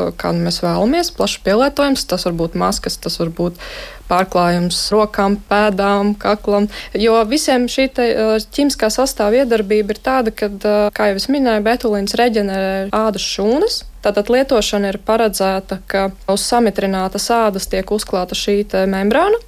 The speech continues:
un, eh, polimērs izšķīst dažu sekundžu laikā, un tātad šis te nano izmēra betulīns iekļūst dziļākajos ādas slāņos un tad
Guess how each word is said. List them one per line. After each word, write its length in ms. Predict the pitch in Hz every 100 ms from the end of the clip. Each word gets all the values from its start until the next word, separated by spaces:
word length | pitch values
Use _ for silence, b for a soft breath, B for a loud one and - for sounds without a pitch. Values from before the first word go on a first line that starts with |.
| - 320
un, 440 | 196 190 196 196
eh, 180 | 190 190
polimērs 520 | 226 220 190 185 185
izšķīst 540 | 262 - 381 392 - - -
dažu 220 | 247 247 -
sekundžu 380 | 262 269 247
laikā, 380 | 247 254 247 226
un 100 | 220
tātad 280 | 220 214 208
šis 240 | - 220
te 120 | - 214
nano 280 | 226 220
izmēra 560 | 208 214 220 202 196 202 - -
betulīns 720 | 214 240 233 220 208 208 - - -
iekļūst 640 | 214 214 196 190 - - B B B
dziļākajos 580 | 208 196 190 180 180 -
ādas 220 | 185 - 311
slāņos 440 | 392 311 220 -
un 120 | 226
tad 240 | 214 196